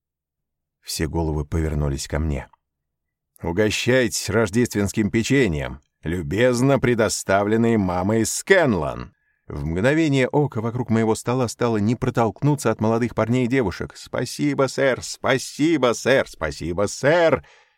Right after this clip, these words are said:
Через несколько секунд коробка опустела.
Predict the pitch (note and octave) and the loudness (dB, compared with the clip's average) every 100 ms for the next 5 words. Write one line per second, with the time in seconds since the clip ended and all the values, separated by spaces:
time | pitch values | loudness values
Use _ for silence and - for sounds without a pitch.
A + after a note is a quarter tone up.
0 | _ _ _ - D2+ C#2+ C#2+ - - - | _ _ _ -6 -2 0 0 -2 -8 -10
1 | - B2+ A#2+ - - E2 F2 - D#2 D#2 | -4 -2 -2 -2 -6 -4 -4 -6 -8 -8
2 | D2 - C#2+ B1 A#1+ | -8 -6 -4 -4 -6